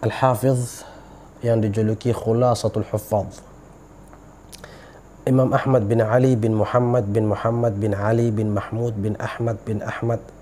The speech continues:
Al-Kinani, Al-Asqalani, Al-Misri, Al-Qahiri, Al-Syafi'i. yang populer dengan sebutan Ibnu Hajar atau Imam Ibnu Hajar.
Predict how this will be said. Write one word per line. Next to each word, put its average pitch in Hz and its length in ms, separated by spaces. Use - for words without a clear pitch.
Al-Kinani, 117 960
Al-Asqalani, 117 1040
Al-Misri, 117 720
Al-Qahiri, 117 800
Al-Syafi'i. 101 800
yang 117 220
populer 113 480
dengan 104 260
sebutan 104 600
Ibnu 104 220
Hajar 101 340
atau 110 180
Imam 104 400
Ibnu 98 160
Hajar. - 380